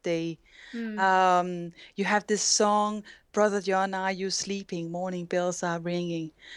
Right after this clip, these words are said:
Speaker 1: Uh, so we have to get up and get something out of the day.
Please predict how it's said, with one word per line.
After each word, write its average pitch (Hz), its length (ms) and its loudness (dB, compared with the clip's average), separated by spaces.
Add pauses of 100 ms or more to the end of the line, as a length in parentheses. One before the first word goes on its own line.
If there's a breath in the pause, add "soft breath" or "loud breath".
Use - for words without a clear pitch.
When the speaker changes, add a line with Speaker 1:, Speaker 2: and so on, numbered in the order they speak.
(180 loud breath)
Speaker 1:
Uh, 185 120 4
so 208 200 6
we 214 120 6
have 233 200 2
to 247 80 2
get 233 280 4
up 196 200 4
and 180 100 -6
get 185 160 -6
something 175 400 -6
out 175 180 -4
of 170 100 -10
the 170 80 -10
day. 175 500 -4